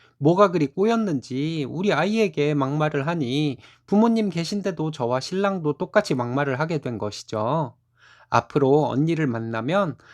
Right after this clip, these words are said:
아주 대놓고 자랑할 생각입니다. 지금까지는 언니가 기분 안 좋을까 봐 신랑이나 시댁에서 저에게 뭐 해주는 것들 될 수 있으면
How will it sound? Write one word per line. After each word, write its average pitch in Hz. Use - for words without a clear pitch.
아주 139
대놓고 156
자랑할 143
생각입니다. 170
지금까지는 147
언니가 143
기분 135
안 113
좋을까 160
봐 127
신랑이나 175
시댁에서 156
저에게 175
뭐 135
해주는 196
것들 156
될 135
수 -
있으면 139